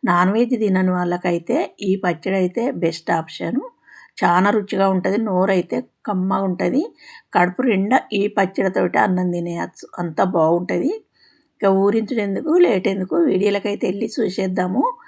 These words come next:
తప్పకుండా వీడియోని చూడండి. మీరు ఇలా చేసుకోండి. మనకి ఇది ఫ్రిడ్జ్లో పెట్టుకుంటే ఒక మూడు నుంచి నాలుగు నెలల దాకా నిల్వ వస్తుంటది. మనం స్టోర్ చేసుకుంటే ఎప్పుడు కావాలితే అప్పుడు తీసేసుకోవచ్చు. దీని తయారు చూద్దాం ఇప్పుడు.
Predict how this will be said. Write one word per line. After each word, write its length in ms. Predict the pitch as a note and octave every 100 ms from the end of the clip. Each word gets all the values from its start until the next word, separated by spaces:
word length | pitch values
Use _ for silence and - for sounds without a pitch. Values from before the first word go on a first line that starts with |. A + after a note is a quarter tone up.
| - - -
తప్పకుండా 540 | - F#3 G3+ B3+ A3 B3+
వీడియోని 460 | B3+ G#3 G3 G3 F#3+
చూడండి. 440 | F#3 F3+ F3+ F3+ D4+
మీరు 300 | A#3+ F#3 F3
ఇలా 200 | F#3 F3
చేసుకోండి. 680 | F3+ F3 F3 - F#3 E3+ F4 _ - _ C4
మనకి 300 | F#3 F3+ G3+
ఇది 240 | F#3 A3 C4+ - - _ _
ఫ్రిడ్జ్లో 320 | B3 F#3+ A3 A#3+
పెట్టుకుంటే 540 | G#3+ A3 F#3 F3+ G#3 - -
ఒక 160 | F#3+ F#3+
మూడు 300 | F3+ F3+ F3+
నుంచి 280 | F3+ F3+ A3
నాలుగు 280 | F#3+ F#3 G3+
నెలల 160 | E3+
దాకా 300 | F3 F3 - B3+ A#3+
నిల్వ 240 | F#3+ E3+ F3
వస్తుంటది. 640 | F3+ - A3 F#3 F3+ C4 A#4+ _ _ _ - _ _ _ _ -
మనం 200 | F#3+ F3
స్టోర్ 320 | F3 G3+ F#3
చేసుకుంటే 460 | G3+ F#3+ F#3 F#3 F#3
ఎప్పుడు 220 | A3 F#3 E3+
కావాలితే 340 | E3 F3+ F#3
అప్పుడు 240 | F#3 -
తీసేసుకోవచ్చు. 1000 | - - F#3+ F#3 F3 - D#3+ D#3+ D#3+ - F#4 B4+ _ -
దీని 200 | F#3+ G3
తయారు 400 | F#3 E3+ F#3 C4+
చూద్దాం 400 | A3 G3+ F3 F3
ఇప్పుడు. 280 | F3+ -